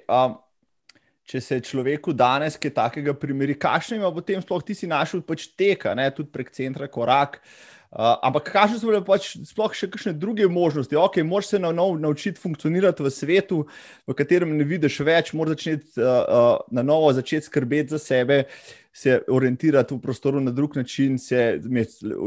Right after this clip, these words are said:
osvojiti novo pač s-, svojo higieno lastno, potem pripravo hrane in tako naprej. To je bilo najbrž kar naporno, no. Zdaj, a,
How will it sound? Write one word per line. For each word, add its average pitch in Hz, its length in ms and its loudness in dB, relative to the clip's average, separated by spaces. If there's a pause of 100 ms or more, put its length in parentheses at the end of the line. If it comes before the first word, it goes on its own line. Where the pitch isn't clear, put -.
(120)
osvojiti 131 560 -2
novo 123 320 6 (100)
pač - 380 -4
s-, - 720 -16
svojo 120 400 6 (260)
higieno 143 640 2
lastno, 131 480 2
potem 127 260 -4
pripravo 123 420 0
hrane 120 320 0
in 127 100 -4
tako 135 140 -6
naprej. 127 280 0 (140)
To - 160 4
je 196 40 8
bilo 185 80 6
najbrž 180 240 4
kar 185 220 2
naporno, 135 480 4
no. 117 140 4
Zdaj, 147 180 6 (460)
a, 120 180 4